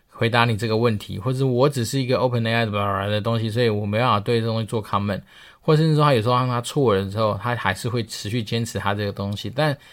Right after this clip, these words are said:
简单的说，他就是会有东西跳帧啊，跳帧的时候就当初他的官方的那个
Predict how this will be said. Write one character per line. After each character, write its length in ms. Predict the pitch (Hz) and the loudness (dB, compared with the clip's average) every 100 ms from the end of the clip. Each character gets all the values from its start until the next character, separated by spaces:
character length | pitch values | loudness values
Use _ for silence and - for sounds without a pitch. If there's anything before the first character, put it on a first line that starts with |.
| - - | -20 -4
简 140 | 127 | 0
单 120 | 127 | 2
的 60 | 156 | 2
说， 80 | 135 | 4
他 120 | 131 | 2
就 80 | 131 | 2
是 100 | 135 | 0
会 120 | 131 | 0
有 60 | 101 | 0
东 140 | 110 | -2
西 60 | 123 | 0
跳 260 | 151 117 | 4 4
帧 240 | 104 113 104 | 4 0 0
啊， 100 | 95 | 0
跳 200 | - 135 | 0 0
帧 120 | 127 | 0
的 60 | |
时 60 | 113 | -2
候 60 | 110 | -2
就 100 | 117 | -2
当 260 | 113 117 | -2 -2
初 160 | 117 131 | -2 0
他 100 | 131 | 0
的 80 | 113 | -2
官 320 | - 120 120 | 0 -2 0
方 160 | 120 | 0
的 140 | 120 107 104 | 0 0 -2
那 100 | - | -6
个 240 | 120 107 | -2 -2